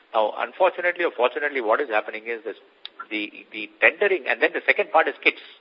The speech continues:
Okay, so the, the, the kit ordering from vehicle factory, factory Jabalpur has also been kind of, uh, negligible over the last, uh, two quarters. So if that happens, you know, the previous year we had about three thousand, three thousand five hundred kits.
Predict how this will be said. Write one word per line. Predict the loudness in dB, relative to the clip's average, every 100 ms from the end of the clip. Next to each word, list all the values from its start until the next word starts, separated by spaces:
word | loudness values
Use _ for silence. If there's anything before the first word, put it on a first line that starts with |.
| _ _ _ -20 _ _ _ -16 -6
Okay, | 0 2 2
so | 0
the, | 2 0 -2 2
the, | 2 4
the | -2 -4 -12
kit | 0
ordering | 4 4 2 -2
from | -2 0
vehicle | -2 -2 0
factory, | 0 0 -8 -2
factory | 0 0 -2
Jabalpur | -2 -2 -2 -2
has | 0
also | 0 -2 -2
been | -4 -4 -6 -20 -20 -8 4
kind | 4 4
of, | 0 -2
uh, | 0 2 2 0 -8 -10 -10 -12 2
negligible | 4 4 -4 -2 0
over | 2
the | 2 4
last, | 4 2 -2
uh, | 0 0 -4 -18 _ -10
two | -8
quarters. | 0 -2 -2 -10 -16 -20 _ -20 -20 -20 _
So | -2 -2
if | 2 8
that | 10 10
happens, | 4 4 -2 -4 -12
you | -4
know, | -2
the | -2
previous | -4 -2 -2 0
year | -2
we | 2
had | 2 4
about | 2 -2
three | -2
thousand, | 0 0 -2
three | -10 -4
thousand | -4 -2
five | -2 -2
hundred | -2 -4
kits. | -6